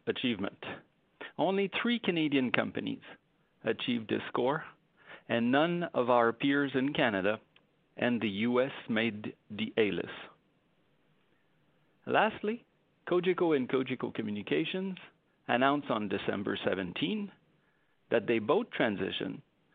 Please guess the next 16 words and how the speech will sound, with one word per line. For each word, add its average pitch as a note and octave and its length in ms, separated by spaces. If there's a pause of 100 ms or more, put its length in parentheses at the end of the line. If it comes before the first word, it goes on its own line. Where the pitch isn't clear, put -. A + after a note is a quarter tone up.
(280)
their G#2 180
term E3 380
revolving A#2+ 580
bank G2+ 320
facilities E3 640 (680)
into B2 360
the B2 100 (140)
first F#3+ 240 (500)
syndicated C3 720 (560)
sustainability D3 960 (140)
linked C#3 400
loans A2 340 (200)
in E3+ 200
Canada G#2+ 500 (600)
within C3 360
the B2+ 160